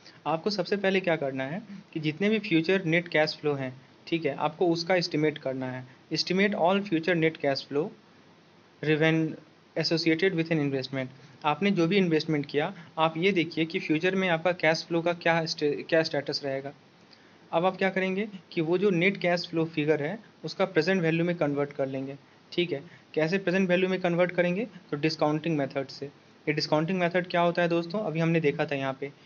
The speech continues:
ये जो formula है P is equal to M by one plus R to the power N,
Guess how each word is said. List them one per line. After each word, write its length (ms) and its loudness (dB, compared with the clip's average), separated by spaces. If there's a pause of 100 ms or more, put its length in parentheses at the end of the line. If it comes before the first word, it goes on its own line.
(180)
ये 40 0
जो 100 0
formula 360 0
है 200 0
P 60 -2
is 180 2
equal 280 0
to 100 -2
M 220 0
by 240 2 (360)
one 160 -2
plus 140 0
R 180 0
to 60 -6
the 200 2
power 200 2
N, 100 0